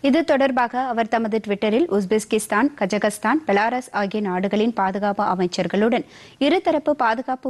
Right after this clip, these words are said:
உறவு குறித்து உரையாடியது மேலும் ஒத்துழைப்பை வலுப்படுத்தும் என்று குறிப்பிட்டுள்ளார். மேலும் இந்த பயணத்தின் போது தாஷ்கண்டில் உள்ள முன்னாள் பிரதமர் லால் பகதூர் சாஸ்திரியின் நினைவிடத்தில் அமைச்சர் மரியாதை செலுத்த உள்ளார்.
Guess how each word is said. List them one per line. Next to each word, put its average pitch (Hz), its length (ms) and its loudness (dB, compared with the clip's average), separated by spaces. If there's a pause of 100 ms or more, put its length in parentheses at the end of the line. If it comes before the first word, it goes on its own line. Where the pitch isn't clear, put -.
உறவு 220 300 -2
குறித்து 220 280 0 (120)
உரையாடியது 196 580 2 (160)
மேலும் 233 380 0
ஒத்துழைப்பை 226 560 2
வலுப்படுத்தும் 208 560 0
என்று 277 240 0
குறிப்பிட்டுள்ளார். 185 600 0 (540)
மேலும் 339 320 2 (140)
இந்த 302 240 2
பயணத்தின் 233 480 -2
போது 220 380 0
தாஷ்கண்டில் 220 640 -2
உள்ள 202 280 2
முன்னாள் 226 420 2
பிரதமர் 214 400 -2
லால் 202 380 0
பகதூர் 233 400 -2
சாஸ்திரியின் 202 560 0
நினைவிடத்தில் 185 580 0 (400)
அமைச்சர் 294 360 0 (100)
மரியாதை 233 440 2
செலுத்த 180 240 -4 (140)
உள்ளார். 190 260 -2